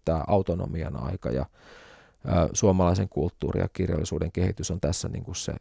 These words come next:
juttu. Mut sit mä ajattelin esimerkiksi sellaista, että, että vois kirjoittaa vaikka vuoden kahdeksan-, tuhat yhdeksänsataakahdeksantoista tapahtumista eri kulttuuripersoonien kautta ja miten he koki sen ja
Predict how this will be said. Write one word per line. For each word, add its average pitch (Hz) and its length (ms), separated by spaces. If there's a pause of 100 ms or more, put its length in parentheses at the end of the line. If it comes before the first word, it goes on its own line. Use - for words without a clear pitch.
(140)
juttu. - 480
Mut - 180
sit - 160
mä 98 100
ajattelin 85 360
esimerkiksi 101 240
sellaista, 95 420
että, - 220 (480)
että 98 440
vois 104 160
kirjoittaa 98 440
vaikka 90 240
vuoden 92 260
kahdeksan-, 95 460 (180)
tuhat 98 180
yhdeksänsataakahdeksantoista 92 920
tapahtumista - 680
eri 92 260 (240)
kulttuuripersoonien 82 1160
kautta - 400
ja 82 80
miten 85 240
he 90 100
koki - 380
sen - 240
ja - 100